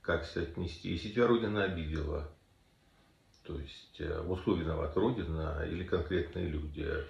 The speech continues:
кто несёт ответственность? Ты,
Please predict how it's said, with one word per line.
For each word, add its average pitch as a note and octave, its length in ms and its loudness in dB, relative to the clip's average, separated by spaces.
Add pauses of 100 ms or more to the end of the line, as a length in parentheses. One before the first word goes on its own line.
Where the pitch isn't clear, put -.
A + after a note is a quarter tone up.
(340)
кто - 140 -2
несёт F#2 280 -2
ответственность? D2+ 1080 -6 (240)
Ты, F2+ 280 6